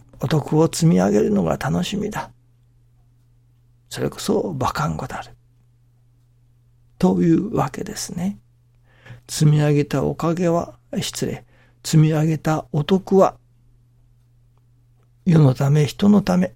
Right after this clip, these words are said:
人が助かることのために使って初めて、そのいただいたお得というものが生かされてくる。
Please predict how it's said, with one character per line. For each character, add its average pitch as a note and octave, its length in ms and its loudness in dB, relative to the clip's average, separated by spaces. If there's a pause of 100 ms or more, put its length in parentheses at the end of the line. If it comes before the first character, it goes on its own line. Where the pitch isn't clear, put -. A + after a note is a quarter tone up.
(140)
人 - 240 -6
が G#3 160 2
助 - 320 -6
か - 60 0
る A3 120 -2
こ G#3 120 -4
と A#3 120 -2
の G#3+ 140 0
た B3 140 -6
め A3 100 -2
に G3+ 140 -2 (400)
使 - 240 -2
っ B3+ 80 2
て - 240 -2
初 B3+ 360 -4
め C4 140 -6
て、 - 280 -16 (800)
そ - 180 2
の B2+ 220 4 (1000)
い D3+ 80 -2
た C3+ 140 4
だ B2+ 160 2
い C3 80 2
た - 340 -4 (100)
お D3 100 0
得 - 240 -4
と C#3+ 160 -2
い D#3+ 100 0
う D#3+ 60 0
も F3+ 140 2
の F3 140 -2
が - 320 -10 (600)
生 C#3+ 100 -2
か D3 120 -4
さ - 160 -4
れ - 120 -8
て - 140 -20
く - 140 -18
る。 - 80 -18